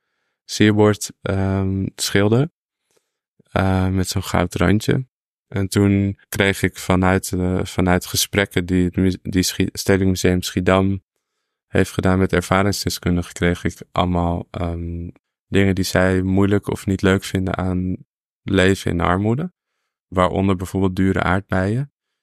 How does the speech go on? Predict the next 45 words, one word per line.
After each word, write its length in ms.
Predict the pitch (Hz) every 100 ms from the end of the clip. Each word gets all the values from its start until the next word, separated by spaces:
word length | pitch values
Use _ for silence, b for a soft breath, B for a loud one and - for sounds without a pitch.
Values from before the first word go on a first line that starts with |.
| _
Nou 220 | 92 92
vind 200 | - 101
ik 100 | 98
dat 160 | 101 -
zelf 300 | 107 101 -
ook 100 | 101
niet 180 | 110 104
leuk, 220 | 104 104
want 220 | 98 92
aardbeien 460 | 92 95 95 92 92
zijn 160 | 95
een, 200 | 92 92
een 220 | 92 - 92
van 160 | 92
mijn 140 | 92 90
lievelings, 560 | 95 - 92 87 -
eh, 200 | 95 90 90 _ _ _ _ _ _ _
eh, 200 | - 98 92
dingen 240 | 95 95
om 100 | 92
te 160 | 90 -
eten. 360 | 95 98 127 - _ _ _ _ _ _
Eh, 280 | - 92 95
maar 100 | 101
ze 80 |
zijn 180 | - 117
altijd 260 | 104 98 90
heel 180 | 101 95
duur. 340 | 104 98 87
En 100 | 90
het, 280 | 90 - -
maar 200 | 95 95
dat 140 | 95
gaat 180 | - 95
dan 140 | 95
ook 160 | 95 98
weer 140 | 101
juist 320 | 95 98 95 -
op, 120 | - - -
in 260 | 104 104
op 220 | 82 92 -
dat 240 | 98 -
gewoon 420 | - 90 90 90
gezond 460 | - 95 95 98 92
eten, 560 | 85 95 - 92 87